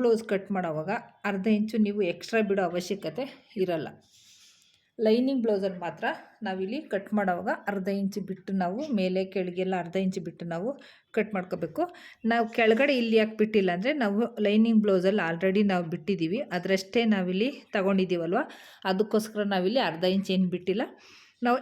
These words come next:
ಇದಿಷ್ಟು ನಾವು ಹೊಲ್ದು ನಾವು ಉಲ್ಟಾ ಮಾಡಿದ್ರೆ ನಮ್ಗೆ ಇಲ್ಲಿ ಬಟ್ಟೆ ಅನ್ನೋದು ನಮಗೆ ಕರೆಕ್ಟಾಗಿ ನಮಗೆ ಕೂತ್ಕೊಳ್ತದೆ. ಈ ಸ್ಟಿಚಿಂಗ್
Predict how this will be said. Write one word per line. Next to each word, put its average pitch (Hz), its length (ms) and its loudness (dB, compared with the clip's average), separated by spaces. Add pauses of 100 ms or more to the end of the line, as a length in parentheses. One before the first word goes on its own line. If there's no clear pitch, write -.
(120)
ಇದಿಷ್ಟು 262 360 0 (160)
ನಾವು 269 160 0 (360)
ಹೊಲ್ದು 240 300 4 (100)
ನಾವು 233 120 4 (140)
ಉಲ್ಟಾ 226 300 4
ಮಾಡಿದ್ರೆ 185 340 0
ನಮ್ಗೆ 208 220 4
ಇಲ್ಲಿ 196 160 2
ಬಟ್ಟೆ - 240 -2
ಅನ್ನೋದು 185 300 0
ನಮಗೆ 202 220 0 (100)
ಕರೆಕ್ಟಾಗಿ 185 560 -2
ನಮಗೆ 202 260 -4 (580)
ಕೂತ್ಕೊಳ್ತದೆ. - 580 -6 (1400)
ಈ 294 120 -8
ಸ್ಟಿಚಿಂಗ್ 285 460 -8